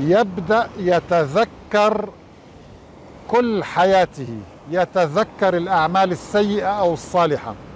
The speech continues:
يتذكر هذه المف-، المشاهد ويتفاعل معها. وقاسوا ذلك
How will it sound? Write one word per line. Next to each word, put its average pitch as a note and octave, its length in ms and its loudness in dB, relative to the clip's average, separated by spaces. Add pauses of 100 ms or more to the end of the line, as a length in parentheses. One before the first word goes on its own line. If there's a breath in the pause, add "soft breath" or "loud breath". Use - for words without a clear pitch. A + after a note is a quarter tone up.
(500 loud breath)
يتذكر E3+ 760 0
هذه E3+ 400 0
المف-، D#3 320 -6
المشاهد D#3+ 680 -4
ويتفاعل E3+ 840 0
معها. F3 280 0
وقاسوا F#3 720 -2
ذلك G3 380 2